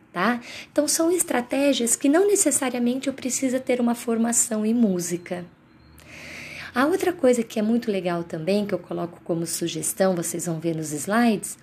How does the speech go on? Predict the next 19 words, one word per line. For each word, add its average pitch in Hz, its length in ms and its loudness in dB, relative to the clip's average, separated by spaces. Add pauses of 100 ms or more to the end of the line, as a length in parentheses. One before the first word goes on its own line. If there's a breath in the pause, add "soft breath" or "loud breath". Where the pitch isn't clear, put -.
(520 loud breath)
que - 120 -2
é 339 40 6
a - 20 6
imitação 262 880 2 (520 loud breath)
de 233 140 -2
ritmos 247 580 0
simples, 240 960 0 (100)
onde, 196 320 -2
por 190 200 -4
exemplo, 170 800 -2 (380 loud breath)
eu 190 120 2
posso 165 420 -2
bater 165 320 -4 (140)
palmas, 190 800 0 (260 soft breath)
eu 170 60 -10
posso 170 320 -4
bater 160 300 -4
os - 220 -2
pés, 185 760 4